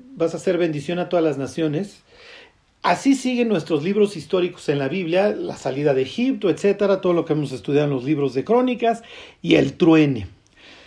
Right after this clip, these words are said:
La restauración, por así decirlo, o toda esta literatura del exilio,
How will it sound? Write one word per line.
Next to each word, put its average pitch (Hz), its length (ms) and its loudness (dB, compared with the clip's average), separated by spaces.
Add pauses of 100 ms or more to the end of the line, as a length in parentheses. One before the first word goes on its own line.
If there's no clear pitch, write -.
(160)
La 185 240 10
restauración, 214 920 4
por 170 120 4
así 143 220 2
decirlo, 185 840 4
o - 100 -10
toda 196 180 8
esta 190 160 4
literatura 156 600 2
del 143 140 2
exilio, 160 640 0